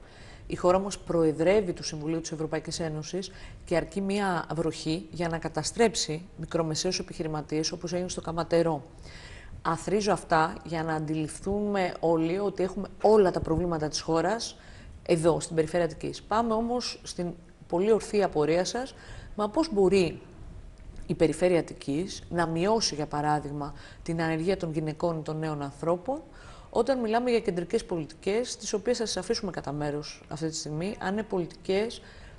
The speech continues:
α, που είναι, ε, προς μείωση της ανεργίας. Τα νούμερα που μας δίνει η Eurostat ή τα νούμερα που δίνει το Ινστιτούτο Εργασίας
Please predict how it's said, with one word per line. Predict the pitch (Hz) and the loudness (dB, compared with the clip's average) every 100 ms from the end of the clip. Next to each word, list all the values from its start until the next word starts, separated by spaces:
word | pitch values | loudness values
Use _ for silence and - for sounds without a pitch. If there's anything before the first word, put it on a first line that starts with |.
| - | -4
α, | - 175 | 0 0
που | 196 | 0
είναι, | 208 233 226 - - | 0 0 0 -4 -6
ε, | 185 170 170 | -4 -2 -4
προς | - 170 170 | 0 0 2
μείωση | 214 202 196 | 0 0 -2
της | - 170 | -4 -2
ανεργίας. | 165 151 147 135 - - - - - - - - | -2 -2 -2 -4 -4 -16 -18 -20 -18 -18 -20 -10
Τα | - 165 | -2 0
νούμερα | 185 214 202 | 2 4 4
που | 175 | 2
μας | 170 | 0
δίνει | 175 196 | 0 0
η | 170 151 | 0 2
Eurostat | 180 185 - 214 214 214 | 2 0 0 0 0 -2
ή | - | -4
τα | 190 | -2
νούμερα | 190 190 180 | 0 0 0
που | 170 | -2
δίνει | 185 | -4
το | 180 | -2
Ινστιτούτο | 165 - 151 185 170 | -4 -4 -6 -2 0
Εργασίας | 156 143 - 180 202 | 0 -2 0 0 -2